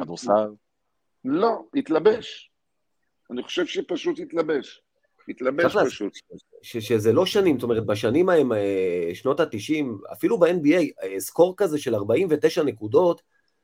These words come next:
Speaker 3: הוא היה משהו מאוד נדיר,
Speaker 1: נכון.
Speaker 3: זאת אומרת, משחק של שלושים נקודות היה נחשב שדפקת חתיכת הופעה,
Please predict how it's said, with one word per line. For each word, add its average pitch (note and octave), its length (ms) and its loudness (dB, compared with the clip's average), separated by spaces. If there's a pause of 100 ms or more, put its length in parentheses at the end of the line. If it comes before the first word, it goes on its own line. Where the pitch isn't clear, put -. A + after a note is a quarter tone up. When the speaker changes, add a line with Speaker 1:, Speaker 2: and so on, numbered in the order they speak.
(180)
Speaker 3:
הוא A2 120 -2
היה D#3 80 2
משהו F3 260 4
מאוד D#3 320 4
נדיר, D3 200 4
Speaker 1:
נכון. - 80 0
Speaker 3:
זאת - 100 -8
אומרת, G#2+ 320 -2
משחק A#2+ 320 0
של F3 140 -4
שלושים C#3 380 -2
נקודות D#3 460 2
היה C#3+ 100 4
נחשב D3 280 0
שדפקת B2 540 -4
חתיכת A2+ 480 -4
הופעה, F#3+ 320 0